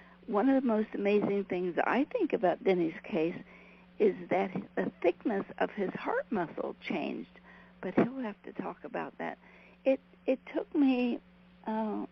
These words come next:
I don't know, somewhere between four and six hours to munch through everything 'cause we had a new thing I was trying out where we could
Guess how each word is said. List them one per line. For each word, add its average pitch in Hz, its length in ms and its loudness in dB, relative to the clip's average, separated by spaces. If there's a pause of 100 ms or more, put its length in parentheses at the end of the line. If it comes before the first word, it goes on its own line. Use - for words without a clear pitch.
I 208 120 -4
don't 240 180 0
know, 202 220 -2 (440)
somewhere 302 320 2
between 202 420 -6
four 214 200 2
and 214 180 -2
six - 180 -4 (160)
hours 180 420 0 (680)
to 226 80 -2
munch 190 520 2 (180)
through 208 260 6
everything 190 500 0
'cause 220 160 0
we 208 180 0
had 214 120 0
a 208 80 4
new 214 360 0 (560)
thing 226 180 2
I 170 80 2
was 180 200 -2
trying 202 380 -2
out 208 260 0
where 165 180 0
we 170 140 -2
could - 240 -6